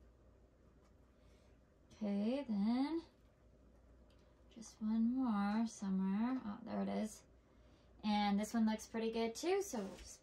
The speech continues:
plant her in there. Wow. I am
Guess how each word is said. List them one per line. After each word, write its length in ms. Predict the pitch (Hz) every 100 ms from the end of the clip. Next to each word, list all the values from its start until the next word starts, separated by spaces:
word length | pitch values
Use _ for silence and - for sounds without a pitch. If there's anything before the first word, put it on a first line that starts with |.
| -
plant 200 | 220 214 - 220
her 120 | 262
in 160 | 269
there. 340 | 269 285 320 320 - - - - - - - - - - - - - - - -
Wow. 260 | 349 - - - - - _ - - - -
I 460 | 220 254 311 330 -
am 460 | 247 247 247 254